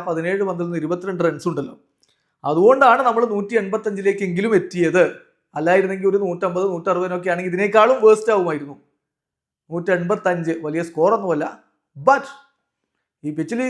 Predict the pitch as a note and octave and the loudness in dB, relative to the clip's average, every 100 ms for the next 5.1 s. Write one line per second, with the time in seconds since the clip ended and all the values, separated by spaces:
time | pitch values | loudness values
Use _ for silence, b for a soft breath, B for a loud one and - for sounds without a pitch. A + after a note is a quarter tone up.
0 | B3 G3+ G3+ F#3 D3+ F3 - _ _ _ | 2 2 -2 -2 -4 -6 -8 _ _ _
1 | D3+ D3+ D3 C#3+ E3 D3 D3 E3+ B3+ - | -8 -6 -6 -6 -4 -2 4 6 4 0
2 | - _ _ _ - E3+ A#3+ A#3+ G#3+ G3+ | -18 _ _ _ 4 6 6 6 4 8
3 | B3 G#3 E3+ D#3+ F3 E3+ D3 E3+ D3+ C#3+ | 8 6 2 -2 -4 -4 -4 -4 -6 -8
4 | C#3+ D3+ C#3 C#3 C#3 C3+ C3+ C3 A#2+ A#2+ | -12 -10 -10 -10 -12 -16 -16 -14 -16 -14
5 | D3 | -14